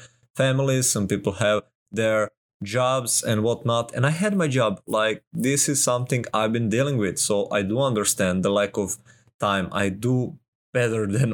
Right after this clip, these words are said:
all understand the lack of money. Trust me, I do. But, uh, if you're unwilling to find a way to make it work,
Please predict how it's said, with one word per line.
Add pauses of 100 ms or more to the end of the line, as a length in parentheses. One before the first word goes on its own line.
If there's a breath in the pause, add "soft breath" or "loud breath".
all
understand
the
lack
of
money.
Trust
me,
I
do. (540 loud breath)
But, (100)
uh, (100)
if
you're
unwilling (220)
to
find
a
way (320)
to
make
it
work,